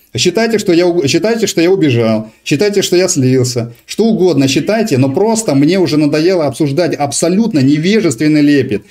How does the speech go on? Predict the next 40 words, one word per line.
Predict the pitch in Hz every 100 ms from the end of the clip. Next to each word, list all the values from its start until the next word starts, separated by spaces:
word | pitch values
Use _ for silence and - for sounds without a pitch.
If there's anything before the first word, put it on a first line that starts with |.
| -
невежественный | 139 143 143 190 185 123 147 143
лепет. | 139 131 101 113
Еще | 127 131 202
раз | 190 135
говорю, | 135 117 107 113
окончательно. | 151 - 143 127 107 98 95 _ _ - -
Человек, | - 151 160 220 220
который | 123 139 131
говорит | 131 147 175
о | 120
том, | 147 151
что | - 123
он | 139 160
называет, | 139 113 117 131 117 110 _ - -
э, | 113 110 110 107 131 120
меня | 135 147 160
хочет | 151 127
научить | 117 120 131 -
культуре, | 110 101 202 123 - _ _ _
человек | - 143 147 156 160 - _ _
изначально | 135 139 160 165 170 117 101 98
не | 131
зна-, | 131 151
э, | 131
пошли | 120 127 120 120 170
с | 117
семи-, | 143 139
восемнадцатого | 131 143 147 - 120
века, | 110 95 92
не | 110 143
знает | 147 120
ни | 123
одной | 143 147
фамилии, | 139 147 139 113
не | 127
знает, | 147 131
что | 151
написал | 139 139 135 127
даже | 113 117
Ломоносов, | 120 120 135 135 -